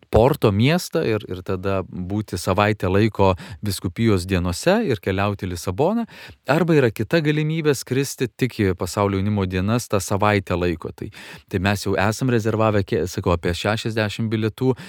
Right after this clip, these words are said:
a, kitos vyskupijos, galbūt kiti, kiti centrai irgi turi kažką rezervavę. Tai,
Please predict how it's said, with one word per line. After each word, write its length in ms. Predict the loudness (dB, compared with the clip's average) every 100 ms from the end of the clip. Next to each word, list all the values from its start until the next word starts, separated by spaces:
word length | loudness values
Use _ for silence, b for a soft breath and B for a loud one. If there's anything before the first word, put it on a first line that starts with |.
| -12 -6
a, 80 | -4
kitos 300 | -4 -6 -8
vyskupijos, 720 | -10 -10 -8 -4 0 0 0 -6
galbūt 400 | -6 -6 -6 -8
kiti, 380 | -10 -6 -6 -6
kiti 240 | -8 -8
centrai 380 | -4 -2 0 0
irgi 320 | 2 0 -2 0
turi 300 | 0 0 -2
kažką 300 | -4 -4 -4
rezervavę. 640 | -2 -2 0 0 0 -2
Tai, 140 | -4